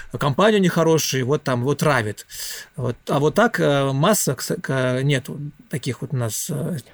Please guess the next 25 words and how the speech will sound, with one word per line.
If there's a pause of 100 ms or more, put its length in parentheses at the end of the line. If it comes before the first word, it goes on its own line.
специализированных
направлений. (180)
Ну
и (200)
вообще,
конечно,
про,
говоря
про
ненависть, (200)
она, (440)
а,
полезная
вещь. (140)
Даже,
м, (220)
а, (300)
в,
у
одного
из
святых
сказано,
что (320)
гнев